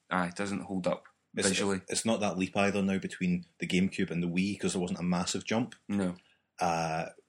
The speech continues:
Speaker 2: there is now a massive jump between contemporary consoles and the Wii in terms of the horsepower. So when you see this new, this brand new, this, the Wii swan song for all intents and purposes,
Speaker 1: Mm-hmm.
Speaker 2: much like Zelda was for the GameCube, uh, it's just disappointing.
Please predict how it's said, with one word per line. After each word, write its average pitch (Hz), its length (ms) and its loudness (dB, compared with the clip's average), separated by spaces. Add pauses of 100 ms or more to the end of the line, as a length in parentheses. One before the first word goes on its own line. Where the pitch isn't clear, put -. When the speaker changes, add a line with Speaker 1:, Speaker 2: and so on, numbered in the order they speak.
(200)
Speaker 2:
there 98 200 6
is 92 200 4
now 90 240 2 (240)
a 95 60 -2
massive 90 280 2
jump 90 160 0
between 90 320 0
contemporary 90 600 -2
consoles 90 360 -2
and 87 100 0
the 85 60 -2
Wii 90 300 0 (160)
in 90 100 -4
terms 87 240 -2
of 82 60 -4
the 87 80 -2
horsepower. 98 480 -2 (320)
So 92 180 2
when 87 240 0
you 87 60 0
see 95 240 2
this 90 260 -4
new, 92 480 4
this 92 160 -6
brand 104 280 -2
new, 98 180 4
this, 87 320 -2
the 95 180 0
Wii 107 160 2
swan 92 300 4
song 113 200 0
for 113 120 2
all 110 100 4
intents 104 260 -2
and 98 80 -4
purposes, 95 420 -2
Speaker 1:
Mm-hmm. 98 100 2
Speaker 2:
much 95 180 4
like 95 180 2
Zelda 95 280 2
was 90 220 0
for - 100 -8
the 85 100 -4
GameCube, 104 400 -2 (640)
uh, 82 380 -2 (680)
it's 85 220 0
just 98 160 0
disappointing. 90 580 -4